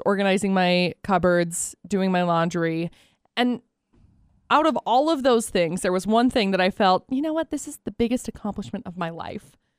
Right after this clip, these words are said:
And then I felt kind of shame for being like,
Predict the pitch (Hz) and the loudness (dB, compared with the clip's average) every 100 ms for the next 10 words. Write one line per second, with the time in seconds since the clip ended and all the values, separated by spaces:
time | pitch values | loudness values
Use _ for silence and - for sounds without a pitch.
0 | _ _ _ _ - 190 208 233 220 220 | _ _ _ _ -6 0 2 2 2 0
1 | 196 - _ _ - - 220 175 - - | -2 -2 _ _ -20 -8 -4 -4 -4 -8
2 | 165 190 220 214 208 180 175 165 240 | -6 -2 -2 -2 -2 -2 -2 -2 -4